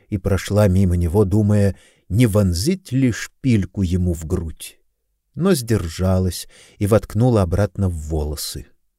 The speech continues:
Она вышла из переулка, он бежал за ней. Полы сюртука развивались на ветру. «Послушайте, полиция забрала у меня документы.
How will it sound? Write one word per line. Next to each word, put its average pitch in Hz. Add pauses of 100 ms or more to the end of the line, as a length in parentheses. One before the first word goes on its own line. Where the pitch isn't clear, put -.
(640)
Она 113
вышла 131
из 120
переулка, 117 (760)
он 147
бежал 120
за 101
ней. 85 (760)
Полы 120
сюртука 107 (340)
развивались 98
на 87
ветру. 80 (1400)
«Послушайте, 98 (540)
полиция 123
забрала 113
у 120
меня 120
документы. 110